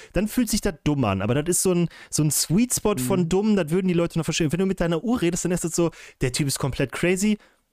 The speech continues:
Speaker 1: ist okay. So. Auch so Nele hat ja auch, Nele hat auch eine Apple Watch und diese Walkie-Talkie-Funktion. Es gibt ja nichts Bescheuerteres als ein Walkie-Talkie am Handgelenk,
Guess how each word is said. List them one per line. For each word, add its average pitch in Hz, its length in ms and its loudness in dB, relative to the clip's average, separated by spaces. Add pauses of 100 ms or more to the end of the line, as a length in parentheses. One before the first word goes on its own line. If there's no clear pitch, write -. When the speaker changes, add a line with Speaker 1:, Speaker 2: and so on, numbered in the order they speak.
(160)
Speaker 1:
ist 147 160 2
okay. 147 300 -2 (420)
So. 85 180 -6 (1200)
Auch 151 100 0
so 156 120 0
Nele 160 320 2
hat 165 100 -4
ja 156 140 2
auch, 170 260 2
Nele 170 300 2
hat 147 100 -2
auch 143 140 -2
eine 180 100 2
Apple 175 240 0
Watch 170 180 -2
und 143 120 0
diese 143 220 0
Walkie-Talkie-Funktion. 156 1120 -2 (260)
Es 160 160 2
gibt 226 200 -2
ja 233 120 2
nichts 262 560 2
Bescheuerteres 180 1000 0 (320)
als 165 340 -2 (280)
ein 170 140 2
Walkie-Talkie 214 640 0
am 196 160 0
Handgelenk, 156 580 -2